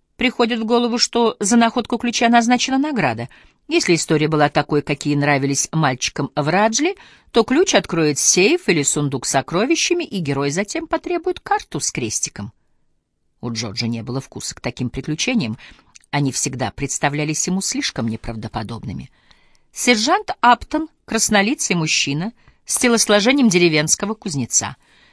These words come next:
Черная сержантская саржевая форма стягивает его, и, возможно,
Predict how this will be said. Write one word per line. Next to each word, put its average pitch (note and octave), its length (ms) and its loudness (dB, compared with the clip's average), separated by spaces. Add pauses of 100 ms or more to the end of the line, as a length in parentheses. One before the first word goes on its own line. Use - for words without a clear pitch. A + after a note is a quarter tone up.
(120)
Черная A#3 400 4
сержантская G3+ 680 2
саржевая E3+ 560 0
форма E4+ 380 -2 (240)
стягивает F3 760 2
его, F3 240 -2
и, F3 100 6
возможно, E3 640 2